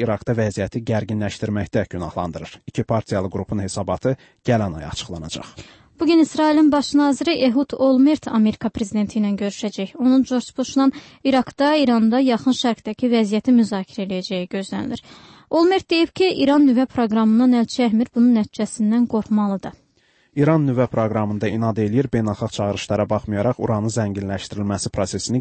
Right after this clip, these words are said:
Speaker 1: genişləndirmək istəyir. Xarici İşlər Nazirinin sözçüsü Məhəmməd Əli Hüseyni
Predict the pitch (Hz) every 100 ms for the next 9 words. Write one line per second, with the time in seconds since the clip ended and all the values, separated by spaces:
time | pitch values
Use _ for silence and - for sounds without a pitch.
0 | 117 113 107 113 110 107 113 110 - -
1 | - - - - - 127 120 120 120 113
2 | 110 104 107 110 - 104 - - 131 113
3 | 107 110 120 - 113 120 - 123 113 117